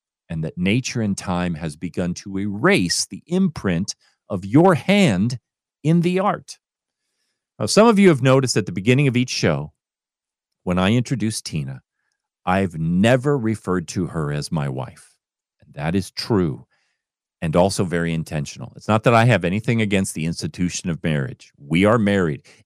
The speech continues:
It's just that there's something far more important to me about our relationship than our being married. The most important thing that Tina is to me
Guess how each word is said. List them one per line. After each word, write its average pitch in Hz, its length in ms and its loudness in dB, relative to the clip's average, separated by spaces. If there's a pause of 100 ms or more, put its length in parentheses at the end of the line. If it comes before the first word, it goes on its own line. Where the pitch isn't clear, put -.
It's - 240 2
just 180 340 2
that 160 140 -2
there's 147 200 0
something 143 360 0
far 127 580 0
more 110 320 0
important 110 500 -4
to 95 80 -6
me 85 300 -2
about 87 300 -2
our 87 160 0
relationship 82 880 -4
than 80 240 -4
our 78 360 -4
being 73 500 -4
married. 76 400 0 (380)
The 78 80 -8
most 90 260 -2
important 165 520 2
thing 101 400 -2 (280)
that - 160 -10
Tina 107 520 0
is 87 260 -2
to - 160 -2
me 78 380 -2